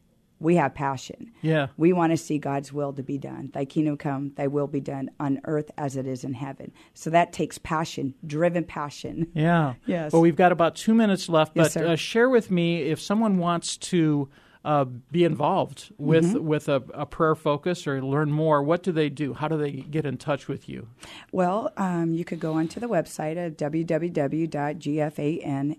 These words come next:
Speaker 1: m i dot org, or they could call the office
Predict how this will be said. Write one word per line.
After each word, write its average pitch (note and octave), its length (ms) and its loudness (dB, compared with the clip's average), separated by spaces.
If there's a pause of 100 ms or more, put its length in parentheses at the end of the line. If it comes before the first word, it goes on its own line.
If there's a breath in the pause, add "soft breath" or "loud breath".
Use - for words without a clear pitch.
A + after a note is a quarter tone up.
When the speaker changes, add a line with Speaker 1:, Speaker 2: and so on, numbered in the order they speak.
Speaker 1:
m D#3 260 0
i C#3 200 -6
dot D3 300 -6
org, C#3+ 380 -6 (520 loud breath)
or D3 260 0
they D#3 120 -4
could D3 160 -8
call D3+ 220 0
the F#3 140 -2
office D3+ 600 -2